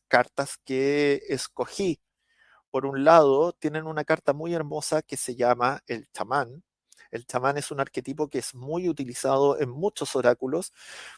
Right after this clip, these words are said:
¿Por qué? Porque el chamán se entiende como una persona sabia o como un puente que nos puede conectar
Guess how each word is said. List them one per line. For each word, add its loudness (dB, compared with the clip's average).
¿Por 0
qué? 4
Porque 6
el 0
chamán 2
se 6
entiende 2
como 4
una 0
persona -2
sabia 4
o 0
como 0
un -6
puente -4
que 2
nos -6
puede 8
conectar 6